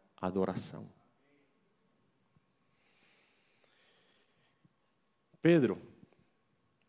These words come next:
ele tinha começado uma amizade com Jesus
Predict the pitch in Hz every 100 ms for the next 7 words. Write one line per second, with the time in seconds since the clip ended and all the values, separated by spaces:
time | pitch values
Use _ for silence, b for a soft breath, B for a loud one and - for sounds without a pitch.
0 | - - - - 139 139 - 196 185 185
1 | 160 151 - 160 156 151 196 196 170 -
2 | 175 196 202 202 196 175 - - 185 131
3 | - -